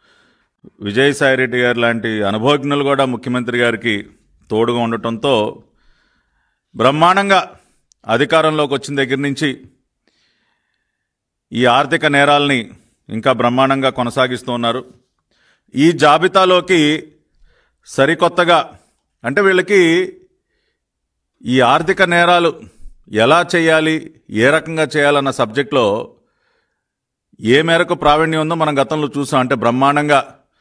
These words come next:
షెల్ కంపెనీలు, సూట్ కేస్ కంపెనీలు ఏర్పాటు చేసి, ఇక్కడ డబ్బు అక్కడికి, అక్కడ డబ్బు ఇక్కడికి,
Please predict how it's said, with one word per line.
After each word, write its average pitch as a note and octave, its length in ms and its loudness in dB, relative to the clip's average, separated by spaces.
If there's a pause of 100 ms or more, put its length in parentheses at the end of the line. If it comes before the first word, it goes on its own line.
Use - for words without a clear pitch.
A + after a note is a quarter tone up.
(220)
షెల్ C3 260 0
కంపెనీలు, C3+ 580 0
సూట్ C3+ 260 -8
కేస్ C3+ 220 -4
కంపెనీలు B2+ 440 -4
ఏర్పాటు B2 340 0
చేసి, B2+ 480 -4 (1300)
ఇక్కడ C#3 260 0
డబ్బు C3+ 300 2
అక్కడికి, C#3 500 0
అక్కడ C3+ 240 0
డబ్బు C3 260 0
ఇక్కడికి, C3+ 680 -2